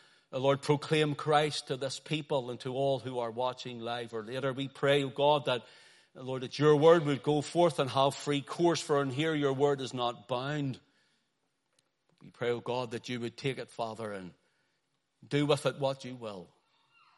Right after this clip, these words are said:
Thou alone art God, and we worship you. We love your Son,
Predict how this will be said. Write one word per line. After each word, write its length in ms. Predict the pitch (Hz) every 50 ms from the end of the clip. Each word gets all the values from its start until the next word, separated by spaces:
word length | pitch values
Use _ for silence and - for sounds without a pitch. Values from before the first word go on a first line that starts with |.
| _ _
Thou 380 | 135 135 143 156 156 156 160
alone 320 | 151 143 139 147 143 139 139
art 200 | 131 123 123 123 123 117 _ -
God, 460 | 131 123 123 127 123 123 127 123 120
and 180 | 117 110 113 110
we 160 | 117 120 117
worship 460 | 113 113 113 113 110 - - 110 101 - _
you. 220 | 117 107 104 90 85 _ _ _ _ _ _ _ _ _ _ _ _ _ _ _ _ _
We 140 | 123 127 120
love 280 | 117 127 143 151 131 147
your 140 | 151 139 131
Son, 480 | - - - 123 107 104 92 78 -